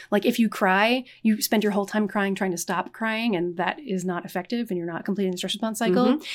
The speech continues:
Speaker 1: You gotta actually let yourself cry, but you've been told big girls don't cry and don't cry out loud. You've seen people who don't cry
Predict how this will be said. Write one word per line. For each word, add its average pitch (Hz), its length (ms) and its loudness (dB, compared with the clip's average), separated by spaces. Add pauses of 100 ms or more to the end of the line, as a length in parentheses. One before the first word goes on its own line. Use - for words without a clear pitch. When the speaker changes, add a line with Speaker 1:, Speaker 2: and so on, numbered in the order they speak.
(120)
Speaker 1:
You 226 80 -2
gotta 262 340 4
actually 208 440 0
let 220 160 -2
yourself 208 400 -4
cry, 285 340 2
but 196 140 0
you've 202 120 -2
been 226 120 -2
told 285 280 4
big 180 160 0
girls 202 200 -2
don't 180 180 -2
cry 269 300 2
and 233 160 2
don't 185 180 -4
cry 185 180 -2
out 175 160 -4
loud. 240 480 2 (280)
You've 285 240 8
seen 277 460 4
people 247 280 2
who 220 100 2
don't 214 220 2
cry 226 580 2